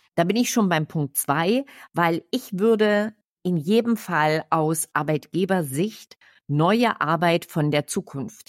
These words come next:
her denken. Also die Frage zu stellen, wie wollen wir hier in unserer Organisation, in diesem Unternehmen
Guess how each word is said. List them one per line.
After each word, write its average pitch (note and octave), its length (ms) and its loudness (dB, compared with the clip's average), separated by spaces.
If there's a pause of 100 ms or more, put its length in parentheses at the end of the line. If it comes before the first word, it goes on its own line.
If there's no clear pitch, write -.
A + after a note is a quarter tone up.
her C3 320 -6 (300)
denken. C#3 640 -6 (240)
Also F3+ 420 0 (260)
die E3+ 100 -2
Frage G3+ 760 -2 (180)
zu - 140 -6
stellen, F#3+ 540 -2 (680)
wie G3+ 440 0
wollen G#3 480 2
wir D#3+ 140 0
hier B3 440 -2
in B3 180 0
unserer F#3+ 420 0
Organisation, D#3+ 1080 0
in E3+ 160 2
diesem G3 340 2
Unternehmen E3 640 -2